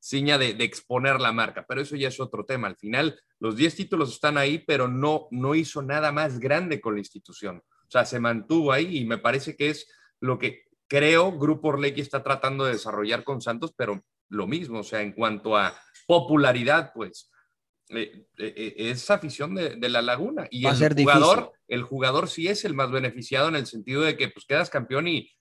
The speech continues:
Speaker 1: para el próximo verano, ok, este cuate tiene ya un título, ya es campeón, su valor aumenta,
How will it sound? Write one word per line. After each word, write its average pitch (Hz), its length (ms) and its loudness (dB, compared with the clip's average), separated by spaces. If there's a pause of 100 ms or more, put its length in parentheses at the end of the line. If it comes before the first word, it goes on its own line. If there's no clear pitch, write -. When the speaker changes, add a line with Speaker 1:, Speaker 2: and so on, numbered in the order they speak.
(140)
Speaker 1:
para 101 200 2
el 101 100 -4
próximo 180 440 0
verano, 160 520 2 (200)
ok, 110 260 -6 (300)
este 123 280 -10
cuate 151 300 -2
tiene 135 580 2
ya 127 240 4
un 131 160 -2
título, 143 460 -2
ya 117 200 4
es 139 120 2
campeón, 147 420 -2
su 117 140 -10
valor 104 320 0
aumenta, 135 640 0